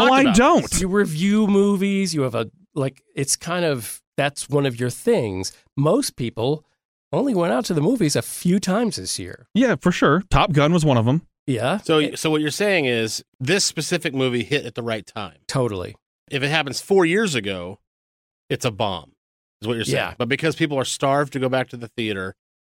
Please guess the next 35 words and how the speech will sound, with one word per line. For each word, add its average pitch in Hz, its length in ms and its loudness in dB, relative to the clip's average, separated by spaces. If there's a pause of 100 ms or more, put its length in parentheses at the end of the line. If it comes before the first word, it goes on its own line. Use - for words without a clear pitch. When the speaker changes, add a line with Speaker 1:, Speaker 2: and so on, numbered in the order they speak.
(140)
Speaker 3:
And 151 320 2
Speaker 1:
or 165 260 6
they're 156 160 2
starting 151 340 -2
to - 80 -12
come 151 200 0
around 131 340 0
to 113 60 -4
going 110 160 -4
back 107 120 -4
to 104 60 -16
the 104 80 -10
theater, 107 300 -4
they 107 80 -2
haven't 127 240 -2
had 127 100 -2
a 107 60 -4
whole 135 180 -2
lot 127 160 2
of 113 60 -6
great 117 220 -6
quality 117 360 -2
examples. 104 480 -4
Speaker 2:
And 156 160 6
like 160 180 4
you 160 120 6
said, 160 240 4
I 127 60 4
think 147 180 4
they 131 100 4
like 127 220 2
the 131 160 4
idea 110 640 4
at 110 140 -2
least. - 420 -2